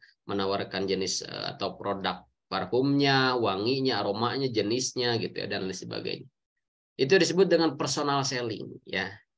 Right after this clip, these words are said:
Jadi proses transfer, proses pengiriman pesan akan nilai value produk atau jasa itu yang dilakukan secara perseorangan. Dan identiknya, ya, identiknya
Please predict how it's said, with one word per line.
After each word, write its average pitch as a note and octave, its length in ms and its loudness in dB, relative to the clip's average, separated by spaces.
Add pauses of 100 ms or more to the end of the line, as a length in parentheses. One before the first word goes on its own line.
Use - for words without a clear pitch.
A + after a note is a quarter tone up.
(340)
Jadi D#3+ 320 4
proses E3+ 480 2
transfer, C#3+ 880 0
proses D3+ 400 2
pengiriman C#3+ 560 2
pesan C#3 480 -2
akan C3 400 0
nilai D3 480 6
value D#3 640 0
produk C3+ 400 -2
atau A2+ 240 0
jasa G#2 240 0
itu F#2+ 320 2
yang D3 80 2
dilakukan A#2+ 480 0
secara C3+ 480 -4
perseorangan. A#2 720 -6 (1120)
Dan C3+ 320 2
identiknya, A#2 1120 4 (160)
ya, A2 240 0
identiknya A#2+ 1120 2